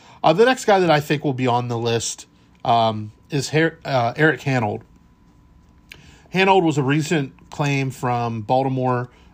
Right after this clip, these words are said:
Uh, he's, you know, twenty-eight years old. Uh, he's not had a whole lot of success. He's, he's organizational depth.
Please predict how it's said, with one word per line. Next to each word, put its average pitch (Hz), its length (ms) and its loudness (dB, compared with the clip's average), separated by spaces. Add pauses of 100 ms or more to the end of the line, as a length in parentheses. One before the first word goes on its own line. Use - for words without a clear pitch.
Uh, 117 280 2
he's, 147 380 -4 (420)
you 123 120 -4
know, 113 120 -6
twenty-eight 151 520 -2
years 127 240 0
old. 117 420 -2 (580)
Uh, 110 340 -10 (160)
he's 131 760 -6
not 151 340 2
had 147 180 2
a 117 40 0
whole 139 320 -2
lot 143 200 4
of 135 100 -4
success. - 600 -4
He's, 147 280 -8
he's 147 420 -4
organizational 110 720 -4
depth. 95 400 -16